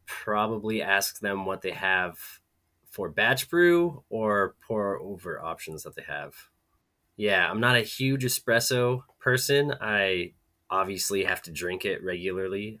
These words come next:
uh, for my job. So I do enjoy it,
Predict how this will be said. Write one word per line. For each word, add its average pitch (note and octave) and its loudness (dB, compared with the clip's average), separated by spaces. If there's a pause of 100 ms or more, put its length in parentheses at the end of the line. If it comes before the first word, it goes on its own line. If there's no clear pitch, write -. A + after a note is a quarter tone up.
(100)
uh, E2 -8
for F#2 -12
my F2 -4
job. E2 -4 (260)
So D2 -8 (580)
I F2+ -2
do F#2 -4
enjoy F2 -4
it, F2 -6